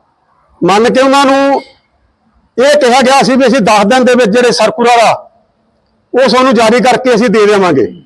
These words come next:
ਪਰ ਅਸੀਂ ਬੜੇ ਅਫਸੋਸ ਨਾਲ ਕਹਿਣਾ ਪੈ ਰਿਹਾ ਵੀ ਉਹਨਾਂ ਨੇ ਦਸ ਦਿਨ ਕੀ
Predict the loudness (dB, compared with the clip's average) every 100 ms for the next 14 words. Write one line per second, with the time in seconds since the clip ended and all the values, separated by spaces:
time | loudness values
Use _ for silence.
0 | _ _ _ _ _ _ _ _ _ _
1 | _ _ -6 -2 0 0 0 0 -2 -6
2 | -20 _ -20 -20 _ _ _ -4 0 0
3 | 0 0 0 0 0 0 0 2 0 2
4 | 2 0 -2 -8 _ _ _ _ _ -8
5 | -2 0 0 0 0 0 0 0 -2 -2
6 | -2 -2